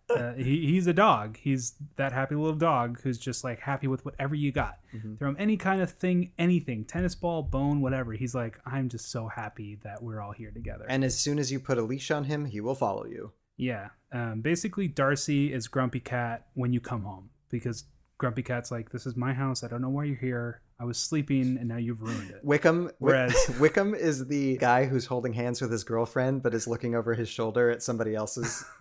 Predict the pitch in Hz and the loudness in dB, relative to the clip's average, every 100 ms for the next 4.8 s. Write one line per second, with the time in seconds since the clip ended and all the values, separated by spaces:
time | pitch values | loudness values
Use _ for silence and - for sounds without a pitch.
0 | 110 _ - 127 143 147 - _ _ - | -20 _ -4 4 4 4 -8 _ _ -2
1 | 320 - 226 - - - 117 113 104 - | -2 2 0 0 -20 -6 -2 -2 -4 -8
2 | 233 226 202 127 110 104 135 127 170 214 | -10 -10 -8 -6 -2 2 2 4 4 6
3 | 220 214 190 - - - 147 214 240 240 | 6 4 2 -2 -16 -2 4 6 6 4
4 | 180 143 120 135 131 117 113 | 2 0 2 2 4 2 -2